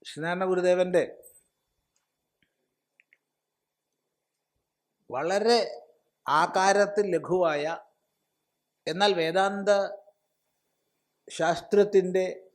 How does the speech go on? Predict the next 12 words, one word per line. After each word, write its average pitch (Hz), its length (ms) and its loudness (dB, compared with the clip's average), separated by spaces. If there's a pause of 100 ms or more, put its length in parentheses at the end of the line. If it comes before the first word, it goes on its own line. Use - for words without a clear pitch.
(140)
ആഴങ്ങളിലേക്ക് 190 760 0
നമ്മളെ 165 320 -2
നയിക്കുന്ന, 143 560 -4 (1200)
വെറും 190 280 2 (140)
അഞ്ച് 196 300 -6
ശ്ലോകം 175 440 0
മാത്രമുള്ള 165 680 2 (580)
ഒരു 214 260 2
പ്രകരണമാണ് 151 680 -2 (880)
ബ്രഹ്മവിദ്യ 143 720 -6 (460)
പഞ്ചകം. 120 460 -12 (2750)
അവിടെ 226 280 4